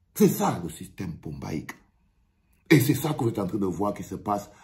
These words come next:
avec le docteur en ce moment. C'est-à-dire que Pomba a fini de manger dans son propre plat. Il a fini de manger, il fi-, vient manger dans le plat du docteur.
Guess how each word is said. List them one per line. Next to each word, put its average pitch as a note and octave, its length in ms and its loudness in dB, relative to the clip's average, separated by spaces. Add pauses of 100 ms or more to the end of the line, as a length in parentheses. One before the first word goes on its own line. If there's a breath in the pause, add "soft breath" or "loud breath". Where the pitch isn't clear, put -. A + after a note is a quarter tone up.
avec F#2 220 0
le F2+ 80 4
docteur F2 460 -4
en D#2+ 40 -6
ce D#2 140 -12
moment. E2+ 360 -8 (680 soft breath)
C'est-à-dire D3 280 4
que D#3+ 80 8
Pomba C#3 680 6 (300 soft breath)
a C#3+ 120 4
fini C3+ 360 4
de B2 100 6
manger A2+ 400 2
dans C3 160 -2
son A#2 220 -2
propre A#2 320 0
plat. - 400 -8 (1300 soft breath)
Il D3+ 100 6
a D#3 80 10
fini D3 200 4
de C#3 40 8
manger, B2 800 4 (200)
il F3 80 10
fi-, - 260 -2 (180)
vient D#3+ 140 10
manger B2 400 6
dans C#3 140 4
le A2 120 4
plat C3+ 140 2
du G#2 140 2
docteur. G2+ 420 -2